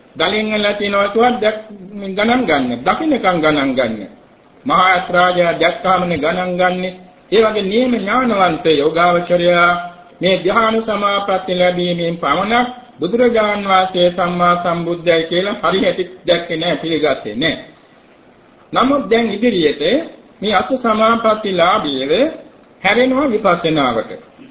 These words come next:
ධාතු මනසිකාරින්. විපස්සනාවට හැරිලා විපස්සනා කරගෙන යාමේදී නාම රූප පරිච්ඡේද ඥානය උපදවනවා.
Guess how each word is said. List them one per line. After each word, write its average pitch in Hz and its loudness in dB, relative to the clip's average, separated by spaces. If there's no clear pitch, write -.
ධාතු 208 0
මනසිකාරින්. 131 -2
විපස්සනාවට 175 0
හැරිලා 220 0
විපස්සනා 233 2
කරගෙන 196 -2
යාමේදී 165 0
නාම 196 0
රූප 185 0
පරිච්ඡේද 175 0
ඥානය 160 0
උපදවනවා. 127 -4